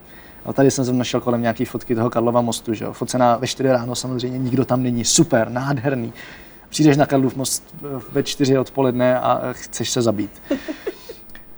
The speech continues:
Speaker 1: No, a takhle to je skoro všude na světě, že jo? Ty, takový ty jako highlight místa jsou často plný turistů, často si je moc jako neužiješ. Ne, že by nebylo pěkný je vidět, to zas jako nemyslím, ale většinou je dobrý tam jít třeba právě brzo ráno nebo pozdě večer, když tam už nikdo není.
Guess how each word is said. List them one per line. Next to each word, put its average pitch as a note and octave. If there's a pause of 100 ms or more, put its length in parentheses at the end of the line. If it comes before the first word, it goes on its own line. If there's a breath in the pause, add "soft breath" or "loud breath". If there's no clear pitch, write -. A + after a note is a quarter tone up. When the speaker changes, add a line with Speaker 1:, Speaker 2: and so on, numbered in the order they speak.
(100)
Speaker 1:
No, A2+ (200)
a B2+
takhle D#3
to E3+
je D#3+
skoro E3
všude E3+
na D#3
světě, E3
že A#2
jo? A2+ (140)
Ty, - (100)
takový C#3+
ty -
jako C3+
highlight C3
místa C3+
jsou D3
často D3
plný C#3
turistů, C#3+
často -
si -
je C3
moc C3
jako -
neužiješ. C#3 (240)
Ne, E3+
že F#3+
by F#3
nebylo F3+
pěkný E3
je D#3
vidět, D3
to C3
zas -
jako B2+
nemyslím, D#3
ale E3
většinou E3+
je D3+
dobrý C#3+
tam C#3
jít C3+
třeba B2+
právě A#2+
brzo A2+
ráno G#2
nebo -
pozdě A#2
večer, G#2+
když -
tam A2+
už A2+
nikdo A2+
není. B2